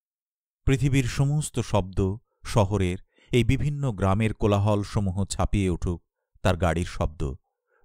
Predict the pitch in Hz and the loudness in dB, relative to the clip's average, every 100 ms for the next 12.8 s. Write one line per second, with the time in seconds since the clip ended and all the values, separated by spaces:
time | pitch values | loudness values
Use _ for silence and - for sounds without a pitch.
0 | 104 127 131 147 - 127 120 135 110 104 | 0 2 4 2 2 0 2 -2 0 0
1 | 110 123 - 143 135 - 92 - 87 - | 2 0 0 -2 -2 -2 -2 -2 -6 -6
2 | - 64 78 _ _ _ _ _ _ _ | -10 -12 -14 _ _ _ _ _ _ _
3 | _ _ 104 104 120 127 - 92 85 101 | _ _ 0 2 4 2 0 0 2 0
4 | 98 - 98 - 101 - 85 62 - _ | 0 2 0 2 -2 0 -4 -4 -8 _
5 | _ - 98 110 104 - - 110 98 107 | _ -4 0 2 2 0 2 2 2 -2
6 | 110 95 85 - 110 95 - 113 113 135 | 0 -2 -2 -2 -2 -2 -4 -4 -6 -8
7 | 139 _ _ _ _ 123 113 107 104 104 | -18 _ _ _ _ 4 4 2 0 0
8 | 98 92 90 101 90 - - - 82 73 | 2 2 2 2 0 -2 -4 -2 -2 -2
9 | 69 - 64 - - _ _ _ _ _ | -4 -6 -8 -8 -14 _ _ _ _ _
10 | _ _ _ - - 113 92 71 67 - | _ _ _ -2 0 2 0 -4 -6 -14
11 | _ _ _ _ _ - 95 95 90 85 | _ _ _ _ _ 0 2 4 4 2
12 | 78 78 - - 127 123 90 - | 0 -6 -14 -4 0 2 2 -4